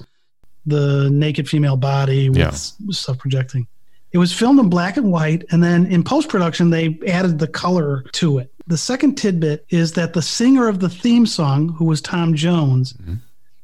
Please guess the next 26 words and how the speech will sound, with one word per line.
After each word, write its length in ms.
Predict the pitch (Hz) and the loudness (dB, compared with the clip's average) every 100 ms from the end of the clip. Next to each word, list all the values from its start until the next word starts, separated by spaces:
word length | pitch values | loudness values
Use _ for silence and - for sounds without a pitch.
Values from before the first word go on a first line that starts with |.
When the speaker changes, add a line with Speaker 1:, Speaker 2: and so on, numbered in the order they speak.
| - - - 392 370 | -20 -20 -20 -14 -6
Speaker 1:
Well, 180 | 214 208 | -4 -2
the 100 | 202 | -4
song 400 | - 277 302 269 | -2 0 0 0
ends 340 | 202 240 240 | 0 2 2
with 120 | 190 | 2
a 60 | 165 | 0
very 380 | 151 160 196 247 | 0 0 0 0
long 340 | 220 208 196 | 0 2 2
note 380 | 185 175 156 - - - | 2 0 -2 -6 -12 -8
after 300 | 190 220 226 | -6 -2 -2
a 40 | |
very 340 | 180 156 208 269 | 0 0 0 0
forceful 420 | - 208 196 180 | -2 -4 -2 -4
singing, 500 | - 185 175 151 156 | -2 0 2 0 -2
and 260 | 180 175 175 - - | 0 0 -2 -6 -8
it's 160 | 196 175 | -6 -2
a 40 | |
loud 600 | 185 180 180 202 190 170 160 - - | 0 0 0 0 0 -2 -4 -16 -6
last 320 | 165 156 - | -4 -4 -2
note. 280 | 170 147 127 - - - - - - - - | -2 -2 -4 -12 -20 -20 -20 -20 -20 -14 -8
And 60 | - | -6
supposedly, 1000 | 165 - 339 311 220 170 151 147 139 139 - - | -4 -2 0 2 2 2 2 2 0 -4 -14 -8
Tom 200 | 220 220 | -2 0
Jones 260 | 202 202 180 | 2 0 -2
passed 380 | - 175 175 | -4 -4 -4
out 260 | 175 156 - | -4 -2 -4